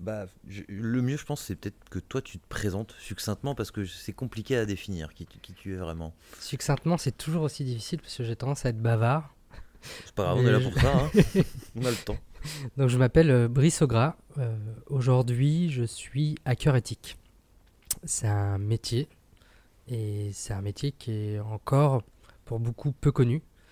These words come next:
Speaker 2: Et qu'est-ce que c'est qu'un hacker éthique finalement ? C'est quelqu'un, euh, qui est passionné d'informatique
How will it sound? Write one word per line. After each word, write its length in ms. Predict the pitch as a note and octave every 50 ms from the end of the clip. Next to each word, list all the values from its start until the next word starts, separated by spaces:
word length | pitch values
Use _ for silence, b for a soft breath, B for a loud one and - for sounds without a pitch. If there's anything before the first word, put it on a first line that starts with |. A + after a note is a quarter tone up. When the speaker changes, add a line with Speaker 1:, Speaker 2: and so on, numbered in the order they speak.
| b b b b b b b b - A#2+
Speaker 2:
Et 260 | A#2 B2 A#2+ A#2 G#2+ -
qu'est-ce 160 | - B2 -
que 100 | - C3
c'est 140 | - - D3+
qu'un 200 | - - A#2 A2
hacker 260 | A2 - - A#2+ G#2+
éthique 260 | G#2+ - - C#3+ - -
finalement ? 600 | - - B2 A#2 A2+ G#2+ A2 A2+ A#2+ C#3 D3+ D3+
C'est 480 | - - - - B2 B2 B2+ C#3 C3+ - _ _ -
quelqu'un, 560 | C#3+ B2 B2+ A#2+ - - B2+ C3 D3+ E3 F3 - - b b b b b b b b -
euh, 580 | B2+ B2 A#2+ A#2 A#2 A#2 A#2 A#2 A#2 A#2 A2+ A2+ -
qui 140 | - - A#2+
est 20 |
passionné 380 | - - D3 - - D#3 D#3 D3
d'informatique 720 | C3+ A#2+ - B2+ A#2 A2 - - E2+ - - - -